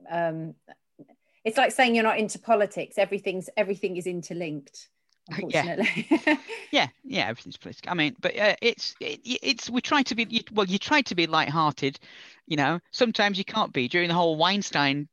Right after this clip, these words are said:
Speaker 2: uh, Me Too thing, you know, and that was six months where it was very difficult to be lighthearted about, um, uh,
Speaker 1: Mm.
Speaker 2: pop, you know, feminism in pop culture. Um, but we've seen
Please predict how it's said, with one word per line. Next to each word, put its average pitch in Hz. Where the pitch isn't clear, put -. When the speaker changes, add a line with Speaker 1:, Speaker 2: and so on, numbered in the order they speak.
Speaker 2:
uh, 151
Me 165
Too 196
thing, 170
you 208
know, 185
and 220
that 196
was 180
six -
months 185
where 175
it 180
was 175
very 170
difficult 208
to 147
be 131
lighthearted 127
about, 123
um, 131
uh, 135
Speaker 1:
Mm. 160
Speaker 2:
pop, 160
you 156
know, 131
feminism 135
in 123
pop -
culture. 151
Um, 143
but 170
we've 160
seen 156